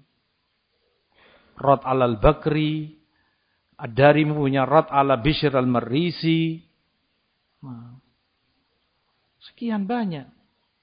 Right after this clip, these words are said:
Rad alal Akhna'i, Syekhul Islam. Nah, Ibnul Qayyim, Sawa'iqul Mursalah, bantahan kepada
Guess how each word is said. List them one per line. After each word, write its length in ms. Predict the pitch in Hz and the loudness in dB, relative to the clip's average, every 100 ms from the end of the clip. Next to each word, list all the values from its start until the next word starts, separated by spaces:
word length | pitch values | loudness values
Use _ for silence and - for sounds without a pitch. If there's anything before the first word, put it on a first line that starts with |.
| _ _ _ _ _ _ _ | _ _ _ _ _ _ _
Rad 240 | 147 147 | -6 -4
alal 240 | 143 139 139 | -2 -2 -2
Akhna'i, 880 | 127 123 151 175 165 160 165 165 160 _ _ _ _ | -6 -4 0 2 0 -2 -2 -4 -8 _ _ _ _
Syekhul 240 | 139 139 139 | -14 -6 -6
Islam. 560 | 127 160 170 170 170 - _ _ _ _ _ _ _ _ _ _ _ _ _ _ _ _ _ _ - | -2 0 2 0 -4 -14 _ _ _ _ _ _ _ _ _ _ _ _ _ _ _ _ _ _ -4
Nah, 480 | 175 127 117 110 107 - _ _ _ _ _ _ _ _ | -2 -2 -4 -8 -14 -20 _ _ _ _ _ _ _ _
Ibnul 320 | 131 135 135 | -6 -2 0
Qayyim, 560 | 160 156 151 156 156 139 | 2 4 4 2 2 -2
Sawa'iqul 540 | 123 143 147 143 147 | 2 4 4 2 2
Mursalah, 640 | 160 160 175 160 160 156 151 - - | 4 2 4 6 6 4 0 -18 -16
bantahan 400 | 139 131 139 135 | -8 0 0 2
kepada 560 | 127 127 123 120 120 | 0 0 0 -2 -4